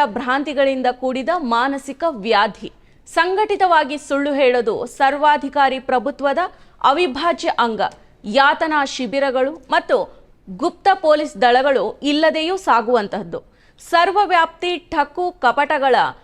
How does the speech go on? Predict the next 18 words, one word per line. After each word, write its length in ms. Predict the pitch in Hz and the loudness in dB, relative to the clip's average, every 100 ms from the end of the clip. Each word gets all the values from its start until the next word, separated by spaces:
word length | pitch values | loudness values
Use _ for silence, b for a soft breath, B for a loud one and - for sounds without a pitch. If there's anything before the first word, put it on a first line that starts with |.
| b _ | b _
ಕಾಲಮಾನದಲ್ಲಿ 920 | 320 302 349 370 330 294 269 269 294 | 2 4 4 2 0 0 0 -2 -4
ಸತ್ಯ 400 | 339 294 277 - 320 | -2 0 0 -2 -4
ಹೇಳುವುದೊಂದು 1040 | 262 247 302 311 254 202 180 170 - _ _ | 0 2 2 -2 -4 -4 -4 -4 -6 _ _
ಕ್ರಾಂತಿಕಾರಿ 720 | - 311 330 349 349 302 294 | 0 2 2 -2 -2 0 0
ಕ್ರಿಯೆ 280 | 349 285 285 | -2 -6 -4
ಅಂತ 280 | 330 262 220 156 214 208 | -4 -4 -2 -2 -2 -4
ಜಾರ್ಜ್ 340 | - 262 277 - - | 0 2 2 -4 0
ಆರ್ವೆಲ್ 360 | 240 277 311 285 | 2 4 2 -2
ಹೇಳಿದ್ದಾರೆ. 440 | 240 185 175 160 - _ _ _ | -4 -4 -4 -6 -10 _ _ _
ಪ್ರಾಪಗ್ಯಾಂಡಾ 720 | 302 311 349 392 392 370 359 | 2 4 4 2 2 2 2
ಎಂಬುದು 720 | 277 254 285 226 165 - - - | 2 0 0 0 -2 -8 -20 -6
ಸತ್ಯವನ್ನ 640 | - 320 320 370 339 330 320 | 0 0 0 0 0 0 -2
ವಸ್ತುನಿಷ್ಠವಾಗಿ 1300 | 370 269 247 - - 320 294 269 - 294 269 247 330 453 b _ - | -4 -2 -2 -4 -8 -6 -6 -6 0 2 2 0 -4 -12 b _ 0
ತನಿಖೆ 380 | 294 320 370 | 2 2 0
ಮಾಡಿಕೊಡುದು, 920 | 381 294 247 226 208 170 185 285 _ _ | 0 2 0 0 -4 -4 -10 -10 _ _
ಆಳುವವರಿಗೆ 760 | - 262 320 339 320 302 294 302 | 2 4 4 4 4 4 2 2
ಅನುಕೂಲಕರವಾದ 1080 | 349 - 262 285 349 339 311 254 226 226 226 339 | 2 2 0 0 -2 0 0 2 2 2 0 -6
ಸತ್ಯದ 560 | - - 311 - 320 | -4 -2 -2 0 0